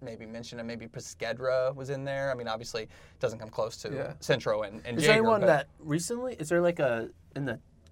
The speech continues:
Speaker 2: two thousand tens class?
Speaker 1: Well, you know, he said in his
Speaker 2: Will be
Speaker 1: D Ms that people are, like, obviously talking about Nico a lot.
Speaker 2: Yeah.
Speaker 1: He's like, "Oh, this is gonna be the greatest." And he's like, "Let's let them get to college
Speaker 2: Yeah.
Speaker 1: first." And, uh, you know, but he was talking,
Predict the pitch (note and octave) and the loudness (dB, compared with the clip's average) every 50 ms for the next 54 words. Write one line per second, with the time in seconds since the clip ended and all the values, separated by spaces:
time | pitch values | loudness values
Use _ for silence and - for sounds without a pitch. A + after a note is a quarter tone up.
0 | - - - - - F3+ F3 E3 D3 C3+ C3 - C3+ A#2 - C3+ B2 C3 D3 D#3 | -18 -16 -14 -8 -4 -2 2 4 4 4 4 2 -2 -6 -4 -2 -2 -2 -2 -4
1 | D3+ - - - F3+ F3 F3 F3 D#3+ D3 D3 D3 D3 C#3 D#3+ D3+ C#3 A2+ A2+ C3+ | -6 -6 -4 0 0 0 4 8 10 10 10 10 8 6 4 4 4 4 2 0
2 | C3+ A#2+ - C#3+ A#2 A2 G#2+ - - C3 B2 B2+ A#2+ A#2 - C3+ A#2+ - A#2+ A#2+ | 0 2 2 2 2 2 -2 -6 -4 -2 -2 -2 -2 -2 -4 -4 -2 -2 -2 -2
3 | B2+ A#2+ A#2+ A#2+ A#2 - - - C#3+ C3+ B2+ - D3 A#2+ C3 B2+ A#2+ A#2+ A#2 A#2 | -2 -2 -4 -6 -10 -10 -2 2 4 4 4 4 2 2 4 4 4 4 2 2
4 | A2+ G#2+ - - - - - - B2+ A#2 C#3 - C3 A#2 C#3 B2+ B2 A#2+ A#2 A2 | 0 -2 -4 -10 -20 -16 -2 2 2 2 2 -2 -6 -6 -4 -4 -4 -4 -4 -6
5 | G#2+ A#2 B2 A#2+ A2+ - A2 G2+ G#2 G#2+ G#2+ A2+ A2+ A2 A2+ B2 B2 A#2+ A#2 A#2+ | -6 -6 -10 -10 -6 -4 -4 -2 -2 -2 -2 0 0 2 2 0 0 -2 -2 -2
6 | G2+ A#2 C#3 C3+ A#2+ A#2+ B2 - - C3 A#2+ A#2 G#2+ A2+ - A#2+ A#2+ A#2+ A#2+ A2+ | -2 -2 0 0 0 -2 -4 -6 -6 -6 -6 -6 -8 -6 -4 -4 -2 -2 -2 -4
7 | A#2 A#2+ - - B2+ B2+ A#2+ B2 B2+ B2 - - - - - - A#2+ - - - | -6 -8 -8 -8 -10 -8 -6 -6 -6 -6 -6 -10 -14 -20 -20 -20 -20 -8 -4 -4
8 | D3 D3+ - - G#3+ G3+ F3+ - F#3+ D3 C3 C#3 A#2+ - - - C#3 C3+ B2 A2+ | -4 -2 -2 -2 -2 -2 0 0 -2 -2 -2 -4 -6 -6 -6 -2 0 0 0 0
9 | G2 - C3 C3 A#2+ A#2 B2 B2 G2 F#2 A2+ A#2+ - - - - - - - - | -2 -2 -4 -4 -4 -4 -2 -2 -2 -2 -4 -6 -10 -14 -20 -20 -20 -20 -20 -20
10 | - - - - C3+ B2 A#2 A2+ A2 A2 A2 - B2 A2 G#2+ G#2 A2 A#2 A#2+ - | -20 -20 -8 -4 -2 0 0 0 -2 -2 2 2 2 2 2 0 -2 -4 -4 -6
11 | - - - - - - - - - - - _ - D3+ C3+ A2+ G#2 G#2+ E2 - | -14 -20 -20 -20 -20 -20 -20 -20 -20 -20 -16 _ -4 -2 -2 -2 -4 -6 -8 -2
12 | - C#3+ C#3 C#3+ D3 D3 C3 - - B2+ A#2 - C3 A#2+ A#2+ A#2+ C#3 | 2 2 4 4 4 2 2 4 4 4 4 4 0 -4 -4 -6 -8